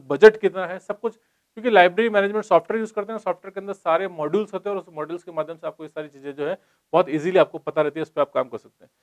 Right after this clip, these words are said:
Then facilitate wider access to the information to the client, clients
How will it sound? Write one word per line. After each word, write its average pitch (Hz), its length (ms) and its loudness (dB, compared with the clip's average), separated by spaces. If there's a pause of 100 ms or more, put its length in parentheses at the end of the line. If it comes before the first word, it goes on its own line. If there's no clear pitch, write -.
(280)
Then 220 180 4
facilitate 214 440 8
wider 196 260 8
access 208 320 2
to 208 80 -12
the 202 100 4
information 202 500 -2
to 185 120 -4
the 170 200 0
client, 170 440 2 (720)
clients 202 640 0